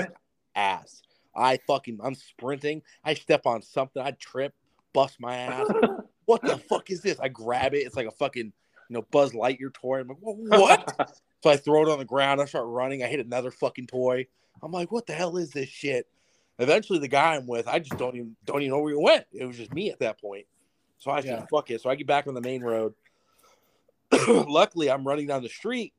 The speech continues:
Speaker 2: 'cause I'm, uh, the goal is to get to the boulevard, 'cause that's, like, the biggest, uh, street in, uh, my hometown is called Yucaipa. And
Speaker 3: Yeah.
Speaker 2: once you go to the boulevard, you kinda know where you're going, because basically you go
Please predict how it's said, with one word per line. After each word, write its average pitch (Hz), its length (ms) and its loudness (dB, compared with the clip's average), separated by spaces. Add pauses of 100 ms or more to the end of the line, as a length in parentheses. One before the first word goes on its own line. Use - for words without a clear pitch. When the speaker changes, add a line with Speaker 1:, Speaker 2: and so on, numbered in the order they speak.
(600)
Speaker 2:
'cause 135 140 0
I'm, 131 160 6 (220)
uh, 113 220 2 (200)
the 127 120 -6
goal 160 280 6
is 151 60 -2
to 135 60 -10
get 143 120 -6
to - 80 -10
the 120 60 -6
boulevard, 107 540 -2
'cause 110 100 -6
that's, 113 160 -2
like, 120 100 -6
the 107 80 -8
biggest, 117 440 -2
uh, 90 300 -10 (460)
street 123 540 -2
in, 98 280 -10
uh, 95 300 0 (120)
my 101 120 4
hometown 113 420 6
is 95 80 -6
called 95 240 -6
Yucaipa. 107 260 0
And 85 80 -8 (1200)
Speaker 3:
Yeah. 113 140 4
Speaker 2:
once 156 160 8
you - 40 -16
go 185 60 12
to 143 40 6
the 127 60 4
boulevard, 156 460 10
you 131 60 -6
kinda 139 220 6
know 127 180 10
where 135 140 8
you're 113 100 10
going, 120 380 6
because 101 320 -2 (640)
basically 139 400 2
you 147 100 -8
go 127 220 2